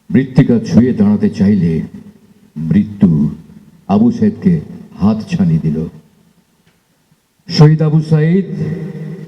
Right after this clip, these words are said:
তোমার মৃত্যুর সংবাদ শুনে ম্লান হয়ে গেল হাজার বছরের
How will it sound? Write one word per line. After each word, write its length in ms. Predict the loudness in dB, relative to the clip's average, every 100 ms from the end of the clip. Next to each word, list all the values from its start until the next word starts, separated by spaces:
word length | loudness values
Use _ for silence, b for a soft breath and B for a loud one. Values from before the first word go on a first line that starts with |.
| 0
তোমার 220 | 4 4 2
মৃত্যুর 360 | -2 2 2 2
সংবাদ 380 | 0 2 0 0
শুনে 240 | 2 2 2
ম্লান 380 | 0 0 0 0
হয়ে 260 | 2 0
গেল 180 | 0 0 0
হাজার 320 | 0 -2 0
বছরের 440 | 0 0 0 0